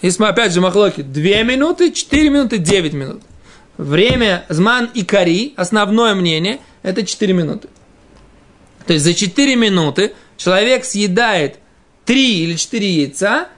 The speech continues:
и это и есть время ахилат прас. То есть мы на самом деле здесь не в ах-, алахической сугье, но выучили много алахических деталей, которые в жизни очень важны.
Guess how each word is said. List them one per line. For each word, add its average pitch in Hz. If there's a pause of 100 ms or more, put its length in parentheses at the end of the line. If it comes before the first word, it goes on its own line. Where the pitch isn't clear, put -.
(300)
и 196
это 226
и 190
есть 233
время 247 (180)
ахилат 180
прас. 196 (320)
То -
есть -
мы 240
на 269
самом 247
деле 226
здесь 180 (120)
не 226
в 202 (320)
ах-, 196
алахической 202
сугье, 226 (260)
но 180
выучили 240
много 233
алахических 202
деталей, 233
которые 202
в -
жизни 196
очень 175
важны. 127